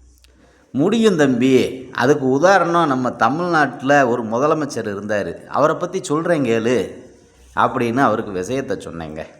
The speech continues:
வேற யாரும் இல்ல, நம்ம தாத்தா காமராசரு.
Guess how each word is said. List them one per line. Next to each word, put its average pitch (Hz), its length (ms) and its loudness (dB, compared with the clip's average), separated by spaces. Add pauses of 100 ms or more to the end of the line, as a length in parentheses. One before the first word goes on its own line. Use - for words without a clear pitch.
(580)
வேற 170 300 2
யாரும் 160 320 2
இல்ல, 139 180 0
நம்ம 120 240 -4
தாத்தா 135 360 2
காமராசரு. 110 760 -4